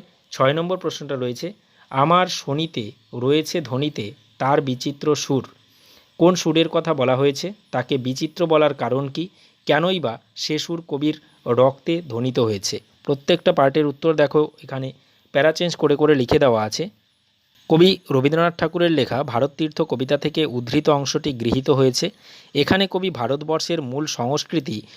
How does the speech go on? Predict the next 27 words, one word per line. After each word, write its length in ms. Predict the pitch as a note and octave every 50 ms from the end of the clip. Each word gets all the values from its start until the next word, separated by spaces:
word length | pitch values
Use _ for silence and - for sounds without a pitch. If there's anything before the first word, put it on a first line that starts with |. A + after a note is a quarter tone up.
| - _ -
যেসব 420 | A#2 A2+ C3+ C#3+ C3+ - F#3 F3+
সংস্কৃতির 720 | - - - C3+ C3+ D3+ D3+ - - - D#3+ - F3+ E3
মিলনে 400 | D3+ B2+ A#2+ B2 C3+ C#3+ D3+ D#3
গড়ে 300 | C#3 B2+ A#2+ A#2+ B2+ D3+
উঠেছে, 440 | E3 D#3+ - C#3+ C3 - - B2+ - - _ - - _ -
সেই 240 | - - E3+ F3+
বিচিত্র 480 | F3+ C#3+ C#3 C#3 - D#3+ D#3 - E3+ E3+
সুরের 320 | D3+ - B2+ A#2+ C3+ C3+
কথাই 280 | C3 C#3+ C3+ - E3 E3+
বলেছেন। 440 | E3 B2 G#2 G2+ F#2+ - - G2 F#2+ - _ _ _ _ _ _ - A#2
বহু 260 | A#2 C3+ D3 D3+ F3+ G3
প্রাচীন 520 | F#3+ D#3 C#3 C3 C3+ - F3 F3 F3 E3+
কাল 200 | E3 D3 C3+ C3+
থেকে 380 | C3 - D3 C3 - A2+ G2 - _ - - - _ -
বিভিন্ন 420 | - C3 C3+ C#3+ E3+ F3 F3+ F#3 F3+
জাতি 380 | D#3+ C#3+ C3 B2+ - - E3
ভারতের 420 | D3+ B2+ A#2 A#2 B2+ C#3 D#3+ D#3 D3
মাটিতে 540 | C3+ B2 B2 B2+ - D#3+ D#3 - A#2 G2+ - _ _ - -
নানা 320 | A#2+ A#2+ B2+ C#3+ D#3 D#3
বৈচিত্র্য 500 | C#3 B2+ B2+ C3+ C3 - D#3+ D3+ - D#3+
নিয়ে 280 | D#3 D3+ C#3 B2+ A#2 A2
এসেছে। 400 | G2+ - A2+ G#2 - - G2 - _ _ _ _ _ _ _ - -
এখানে 380 | - D3+ - - F#3 F#3+ F#3+
এসে 260 | F#3+ E3+ - C#3 A2+ C3 _ _ _ _ _ -
তারা 280 | D3+ C#3 D3 D#3 D#3+ -
একত্রিত 600 | B2 B2 B2+ - - E3 D#3+ _ - F3+ F3+ F3
হয়ে 260 | F3+ D3+ D3+ B2 G#2